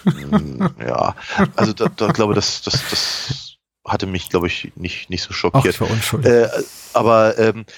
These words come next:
Speaker 1: was, was ich noch, was ich noch hinzufügen wollte, dass ich, äh, schon interessant finde, dass sie halt so ein, vielleicht auch wiederum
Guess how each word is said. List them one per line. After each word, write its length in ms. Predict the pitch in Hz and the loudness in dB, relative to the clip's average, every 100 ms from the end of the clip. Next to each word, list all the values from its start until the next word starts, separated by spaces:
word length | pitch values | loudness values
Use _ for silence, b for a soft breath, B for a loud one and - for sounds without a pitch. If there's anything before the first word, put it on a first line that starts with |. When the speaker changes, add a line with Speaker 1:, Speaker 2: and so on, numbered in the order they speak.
| B | B
Speaker 1:
was, 220 | 113 - - | -6 -4 -4
was 160 | 113 | -4
ich 60 | 131 | -2
noch, 260 | 131 - | -4 -2
was 80 | 117 | 0
ich 60 | 127 | 2
noch 120 | 123 | 0
hinzufügen 540 | 123 - 123 - 120 | 0 -4 -4 -6 -2
wollte, 260 | 104 110 120 | 2 4 4
dass 200 | 107 - | 2 2
ich, 280 | - - 107 | -8 -10 -10
äh, 280 | - - - | -10 -8 0
schon 220 | 120 117 | 2 2
interessant 420 | - 113 117 110 | 0 0 0 0
finde, 180 | - 110 | 0 2
dass 120 | 107 | 2
sie 100 | 107 | 4
halt 140 | 107 - | 2 2
so 80 | |
ein, 240 | 104 101 98 B B B B _ | -2 -4 -8 B B B B _
vielleicht 680 | - - - - 110 107 101 | -16 -16 -14 -6 2 2 4
auch 180 | - 107 | 2 2
wiederum 500 | 127 123 120 123 120 | 2 2 0 -2 -6